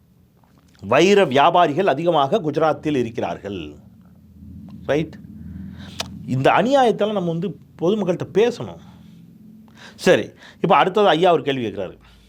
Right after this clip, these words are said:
இப்ப ஐயா, ஐயா இன்னொரு கேள்வி கேட்டிருக்கிறாரு. சரிங்க, இது இருக்கட்டும். நீங்க பன்னு, பன்னு இருக்குல்ல, சாமானிய பன்னு,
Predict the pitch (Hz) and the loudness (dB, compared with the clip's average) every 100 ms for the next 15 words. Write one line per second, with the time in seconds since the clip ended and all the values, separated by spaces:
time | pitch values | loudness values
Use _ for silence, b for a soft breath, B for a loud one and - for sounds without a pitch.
0 | _ 151 160 160 185 156 190 180 202 180 | _ -2 2 4 4 4 2 2 2 0
1 | 156 120 104 98 87 - _ _ _ _ | 0 -2 -6 -10 -12 -12 _ _ _ _
2 | _ 135 131 135 143 123 120 117 101 139 | _ -2 0 0 0 0 -2 -4 -4 -6
3 | 156 - _ _ _ b b b b b | -8 -14 _ _ _ b b b b b
4 | - 139 160 175 180 - 127 120 147 196 | -4 0 4 4 0 -8 -10 0 2 2
5 | 226 202 165 - _ _ _ _ _ _ | 2 2 0 -4 _ _ _ _ _ _
6 | _ _ _ _ 123 135 175 185 139 139 | _ _ _ _ -4 0 2 2 2 0
7 | 110 - _ _ - 139 151 147 110 113 | 0 -4 _ _ 0 0 0 -2 -2 -4
8 | 104 | -4